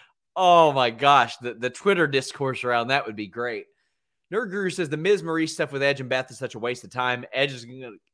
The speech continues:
Edge isn't gonna do this forever, and this feud stinks. Anything else is better." You know, if he wants to work a, a match with his wife, I'm all right with that. If he wants, if he wants to do that,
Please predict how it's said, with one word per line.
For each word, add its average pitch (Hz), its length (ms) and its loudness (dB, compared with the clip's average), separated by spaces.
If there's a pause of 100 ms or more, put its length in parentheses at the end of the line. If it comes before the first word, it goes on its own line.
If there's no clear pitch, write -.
(160)
Edge 180 260 2
isn't 180 300 -2
gonna 151 140 -4
do 147 140 -2
this 147 140 -6
forever, 139 520 -2 (300)
and 117 100 -6
this 139 160 -2
feud 131 300 -4
stinks. 135 500 -4
Anything 147 340 -4
else 117 240 -2
is 98 100 -14
better." 95 360 -6 (720)
You 220 160 -2
know, - 60 -4
if 214 80 -6
he 269 100 -2
wants 302 240 -2
to 240 60 0
work 196 240 0
a, 151 180 6
a 147 100 4
match 135 340 0
with 135 100 -6
his 113 160 -8
wife, 104 560 -2 (920)
I'm 147 140 0
all 123 140 4
right 101 240 0
with 95 180 -14
that. 78 240 -10
If 110 100 -12
he 156 100 -6
wants, 135 340 -4
if - 120 -12
he 127 100 -6
wants 113 220 -6
to 113 60 -12
do 90 200 -10
that, 67 240 -18